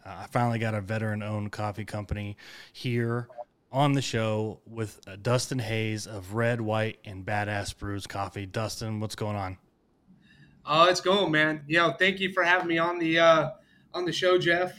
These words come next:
Speaker 2: I really do appreciate it. Uh, and of course, man, I don't understand why people wouldn't wanna come on a podcast, you know, and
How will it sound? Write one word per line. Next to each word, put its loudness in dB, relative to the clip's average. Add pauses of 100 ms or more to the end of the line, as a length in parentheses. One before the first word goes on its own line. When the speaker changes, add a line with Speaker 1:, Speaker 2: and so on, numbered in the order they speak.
(140)
Speaker 2:
I 4
really 0
do 0
appreciate -2
it. -6 (460)
Uh, 4 (140)
and 2
of -6
course, -4
man, 0
I 2
don't 0
understand -4
why -2
people -8
wouldn't -8
wanna -6
come -8
on 0
a -10
podcast, -10 (440)
you -2
know, 2
and -2